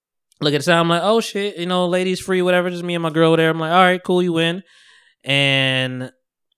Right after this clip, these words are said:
before that, I must have, like, looked on, 'cause they don't have an address.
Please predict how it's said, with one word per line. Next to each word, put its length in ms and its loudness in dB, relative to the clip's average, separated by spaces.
before 380 0
that, 200 4
I 40 4
must 200 0
have, 80 -4
like, 140 2
looked 260 -2
on, 420 -2
'cause 140 2
they 60 2
don't 120 2
have 140 4
an 80 2
address. 440 2